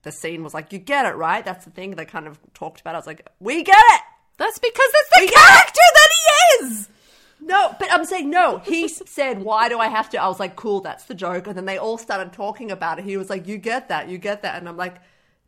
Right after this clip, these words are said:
Speaker 1: "D-, this is an extra fifteen seconds of my life. I get the gag. You guys shut up." Okay. But that, that's the first one. But the, the, the <laughs> sorry. The next one is, "They crumpled my pants up,"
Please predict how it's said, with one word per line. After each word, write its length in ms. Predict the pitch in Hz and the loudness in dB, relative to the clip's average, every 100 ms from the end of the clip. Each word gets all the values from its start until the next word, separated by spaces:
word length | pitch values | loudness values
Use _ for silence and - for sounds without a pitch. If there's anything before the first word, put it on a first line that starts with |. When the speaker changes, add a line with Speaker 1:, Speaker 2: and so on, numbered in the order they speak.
| _ | _
Speaker 1:
"D-, 140 | - - _ _ _ | -20 -20 _ _ _
this 220 | 185 202 | -16 -14
is 200 | 214 269 | -14 -14
an 60 | 247 | -12
extra 260 | 220 - 190 | -12 -12 -16
fifteen 340 | 240 - 196 | -16 -14 -14
seconds 380 | 185 196 202 185 | -14 -14 -14 -14
of 120 | 180 | -14
my 120 | 185 | -14
life. 340 | 160 165 170 - | -10 -10 -10 -12
I 100 | 175 | -14
get 440 | 175 - 202 170 - | -14 -10 -8 -6 -10
the 60 | |
gag. 500 | 165 160 147 175 208 | -10 -6 -6 -6 -10
You 80 | 160 | -16
guys 300 | 139 147 143 | -10 -10 -10
shut 220 | - 127 135 | -12 -14 -14
up." 160 | - 156 | -16 -18
Okay. 200 | - - _ _ _ _ | -20 -20 _ _ _ _
But 100 | 175 | -8
that, 200 | 185 190 | -4 -2
that's 200 | 208 208 | -2 -4
the 80 | 214 | -6
first 240 | 190 170 175 | -10 -12 -12
one. 140 | - | -14
But 180 | 175 175 | -14 -12
the, 200 | 180 104 _ - | -12 -14 _ -18
the, 180 | 202 | -14
the 220 | 233 269 - - - - - _ | -12 -12 -16 -18 -20 -20 -20 _
<laughs> 520 | _ _ _ _ _ | _ _ _ _ _
sorry. 320 | - 170 85 _ _ - _ _ - | -12 -10 -12 _ _ -20 _ _ -12
The 100 | 214 | -8
next 280 | 220 - 240 | -6 -6 -10
one 140 | 220 | -10
is, 280 | 185 190 294 - 320 _ _ _ _ _ - | -10 -12 -14 -20 -20 _ _ _ _ _ -12
"They 140 | 202 | -12
crumpled 440 | 208 277 269 294 208 | -8 -8 -8 -12 -12
my 140 | 196 | -14
pants 320 | 196 226 202 | -10 -10 -10
up," 160 | 220 | -12